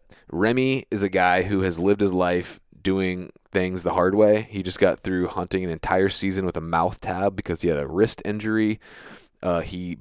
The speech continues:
bow hunts almost exclusively. He does rifle hunt, but he bow hunt. He just picks, he does things intentionally that are hard. He self-films recurve, spot and stalk antelope hunts. Like,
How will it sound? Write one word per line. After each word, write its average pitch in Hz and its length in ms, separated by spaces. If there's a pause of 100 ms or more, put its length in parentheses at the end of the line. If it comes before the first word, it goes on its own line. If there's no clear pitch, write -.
(520)
bow 101 220
hunts 110 360 (100)
almost 135 460
exclusively. 95 640
He - 60
does 113 180
rifle 95 260
hunt, 92 160
but 95 140
he 92 100
bow 92 260
hunt. 107 160 (360)
He 117 120
just - 300
picks, - 580
he 120 200
does 135 340
things 113 400
intentionally 107 560
that 95 80
are 90 60
hard. 85 360 (320)
He 104 480
self-films 101 1400 (200)
recurve, 95 920
spot 101 320
and - 100
stalk 98 400
antelope 101 400
hunts. - 400 (220)
Like, 95 300